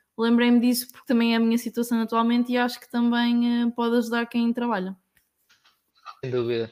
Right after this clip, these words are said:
Speaker 2: muito bem. Oh, obrigado, Karina. Eh, já agora, pronto, então podes, eh, podes só, pronto, aquelas dicas, eh, finais para, pá, há muita gente que está a pensar e eu cada vez mais recebo perguntas sobre isso também,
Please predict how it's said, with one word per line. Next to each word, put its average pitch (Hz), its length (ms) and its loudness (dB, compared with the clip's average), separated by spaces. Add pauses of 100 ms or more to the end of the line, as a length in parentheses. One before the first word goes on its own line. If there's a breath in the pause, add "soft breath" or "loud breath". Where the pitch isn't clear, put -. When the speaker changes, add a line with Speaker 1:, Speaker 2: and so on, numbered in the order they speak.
(120)
Speaker 2:
muito 120 240 -10
bem. 113 200 -4 (280)
Oh, 117 480 -6 (160)
obrigado, 120 380 -2
Karina. 113 340 -6 (400)
Eh, 123 240 4
já 139 100 6
agora, 135 240 6
pronto, 127 240 2
então 117 160 0
podes, - 420 -4
eh, 113 840 -4 (460 soft breath)
podes 131 160 0
só, 131 300 6 (500)
pronto, 127 220 -6
aquelas 143 300 2
dicas, - 580 0 (140)
eh, 123 340 0
finais 131 480 -2
para, 117 420 0 (360 loud breath)
pá, 131 220 2
há 131 140 2
muita 131 240 0
gente 127 180 -6
que - 60 -10
está 131 140 2
a - 20 2
pensar 135 460 2
e 110 120 -4
eu 104 140 -6
cada 117 200 -2
vez 113 140 -4
mais 117 200 -4
recebo 117 260 -8
perguntas 117 480 -6
sobre 113 280 -6
isso 110 120 -8
também, 117 440 -8